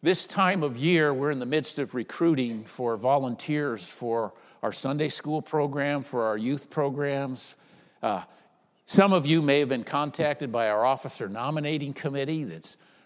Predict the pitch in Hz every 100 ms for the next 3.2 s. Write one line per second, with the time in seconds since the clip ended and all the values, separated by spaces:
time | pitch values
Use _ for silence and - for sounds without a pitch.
0 | - 113 - 147 147 147 139 - 156 147
1 | 165 151 104 - 131 143 113 90 113 139
2 | 139 139 - 98 87 120 139 143 147 -
3 | 92 85